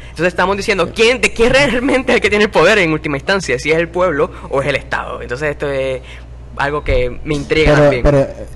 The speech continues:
Speaker 2: igual, por ejemplo, ahora que trae eso de, de dónde sale y, o, o de dónde emana el poder,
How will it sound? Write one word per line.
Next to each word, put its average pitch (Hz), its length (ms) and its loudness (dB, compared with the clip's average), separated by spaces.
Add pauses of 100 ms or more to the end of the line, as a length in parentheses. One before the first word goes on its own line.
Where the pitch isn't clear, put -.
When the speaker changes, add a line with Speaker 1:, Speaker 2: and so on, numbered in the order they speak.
Speaker 2:
igual, 147 360 4
por 156 160 2
ejemplo, 143 400 0
ahora 123 200 0
que 147 120 -4
trae 147 260 -2
eso 143 240 -2
de, 101 220 -2
de 110 140 -2
dónde 123 280 0
sale 135 340 -2
y, 117 80 0
o, 113 240 0
o 110 140 0
de 113 140 0
dónde 135 420 0
emana 131 340 -2
el 127 60 -6
poder, 127 440 -2